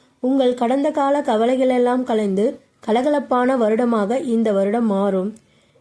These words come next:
எதிலும் காலதாமதம் செய்யாமல் கடமைகளை தொடர்ந்து செய்தால் நன்மைகள் பல உண்டாகும். பேசும்போது வார்த்தைகளை கவனமாக உபயோகித்தால் பிரச்சனைகளிலிருந்து விடுபடலாம்.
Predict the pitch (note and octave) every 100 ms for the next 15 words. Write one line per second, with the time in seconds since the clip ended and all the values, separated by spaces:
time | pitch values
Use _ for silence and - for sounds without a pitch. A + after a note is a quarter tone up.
0 | - A#3 D4+ D#4+ E4 D#4+ A#3 B3 C4+ C4
1 | B3+ B3+ C4 B3+ A3 G#3 A3 G#3+ G#3 B3
2 | A3 A3+ C4+ C4+ C4+ C4+ G#3+ G#3+ A#3+ C4
3 | B3+ G#3+ G3+ G#3+ C4 G#3 A3+ A#3+ C4+ C4+
4 | A#3 A3 A3 G3+ G3+ G3 F#3+ F#3+ A3 -
5 | _ _ _ _ B3+ C#4 D4 F4 C#4 C4+
6 | B3 C#4+ A3+ A#3 C4 C4 C4+ A#3+ A3+ A#3
7 | A#3+ A#3+ B3+ A#3+ G3 A#3 A#3 A#3 A3+ G3+
8 | A#3 A#3 A3+ A3+ C4 C4+ B3+ A3+ G#3+ G#3+
9 | A3+ B3 G#3+ G3+ G3+ G3 F#3+